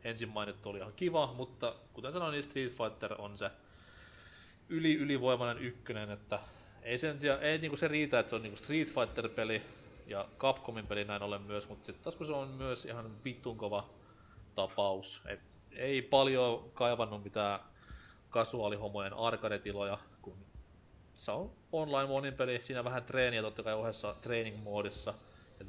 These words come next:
that's it. Et jos ei pää kestä, niin sitten ei pää kestä, kannattaa pysyä kaukana.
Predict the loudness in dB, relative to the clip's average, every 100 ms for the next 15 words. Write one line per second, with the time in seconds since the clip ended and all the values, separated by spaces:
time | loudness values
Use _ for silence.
0 | -2 -2 -8 -12 -12 -20 -20 -20 -20 -20
1 | -18 -18 -20 -20 -8 -8 -2 0 0 -4
2 | -16 -20 -20 -20 -20 4 8 8 8 4
3 | 4 -2 -2 -8 -10 -2 -2 0 0 0
4 | -4 -6 -8 -6 -6 -6 -6 2 2 2
5 | -4